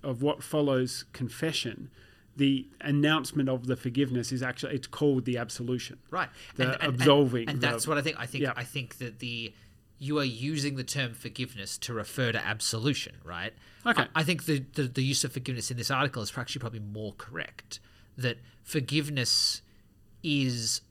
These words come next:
Speaker 2: something, is just saying, "I don't think what you did is that bad anymore," right? And I think it probably goes from a state of, "I used to think it was that bad and now I don't," right?
Speaker 1: Okay.
Speaker 2: "I forgive you." All that forgiveness
Speaker 1: Because I'm,
Speaker 2: is
Speaker 1: I, my reading was that he's saying that's not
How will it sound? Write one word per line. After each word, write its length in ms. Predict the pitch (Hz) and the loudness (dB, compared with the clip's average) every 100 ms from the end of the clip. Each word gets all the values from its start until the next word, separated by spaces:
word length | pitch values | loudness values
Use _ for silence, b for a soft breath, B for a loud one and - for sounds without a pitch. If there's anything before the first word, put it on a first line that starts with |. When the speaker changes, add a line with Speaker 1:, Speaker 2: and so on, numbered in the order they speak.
| - | -6
Speaker 2:
something, 800 | - - 151 - 147 131 120 123 - | -2 0 0 -2 -4 -4 -6 -12 -6
is 360 | 202 190 135 - | 0 2 2 0
just 260 | 139 - | 0 0
saying, 540 | - - 135 110 107 104 b b - - | 2 2 2 0 -2 -8 b b -18 -2
"I 220 | 127 120 | 4 4
don't 260 | 127 120 123 | 2 -2 -4
think 260 | 131 113 | -8 -6
what 140 | 110 120 | -10 -8
you 100 | 113 | -8
did 200 | 113 110 | -4 -4
is 160 | 107 95 | -4 -6
that 220 | 107 - | -6 -4
bad 300 | 110 107 110 | -2 -2 -2
anymore," 640 | 98 87 90 85 50 175 202 - - - - - | -6 -10 -10 -12 -10 -10 -12 -16 -20 -20 -20 -10
right? 440 | 139 90 117 - - - | -4 -2 -2 -6 -12 -2
And 120 | 143 | 2
I 80 | 135 | 2
think 160 | 156 | 2
it 100 | 147 | 2
probably 300 | 151 160 139 | 2 2 4
goes 240 | 127 131 123 | 2 2 0
from 80 | 127 | -4
a 40 | |
state 300 | - 127 117 | -2 -2 -2
of, 140 | 110 - B B - | -6 -10 B B 0
"I 80 | |
used 320 | 131 127 175 - | 0 0 -2 -2
to 80 | |
think 200 | 131 131 | -6 -6
it 60 | 131 | -8
was 140 | 107 | -8
that 200 | - 110 | -6 -4
bad 240 | - 110 104 | -2 -2 -4
and 140 | 98 | -4
now 200 | 104 98 | -2 -2
I 80 | 87 | -4
don't," 540 | 85 107 80 85 - - - - | -8 -8 -8 -12 -14 -14 -20 -16
right? 220 | - 101 175 | -6 -2 2
Speaker 1:
Okay. 160 | 165 110 - | 2 0 0
Speaker 2:
"I 140 | 143 | 0
forgive 440 | 139 156 139 131 - | 2 0 0 -2 -6
you." 140 | 76 - - | -14 -14 -2
All 180 | 202 185 | 2 2
that 100 | - | 0
forgiveness 440 | 165 160 220 214 | 0 4 6 6
Speaker 1:
Because 140 | 185 185 | 4 4
I'm, 80 | |
Speaker 2:
is 80 | 175 | 6
Speaker 1:
I, 20 | |
my 220 | 180 175 208 | 8 6 8
reading 320 | 180 160 139 | 6 6 6
was 160 | 135 123 | 4 2
that 120 | 135 | -2
he's 220 | 127 143 | 0 0
saying 240 | - 135 131 | 0 0 0
that's 220 | 135 - | -2 -4
not 140 | 131 | -6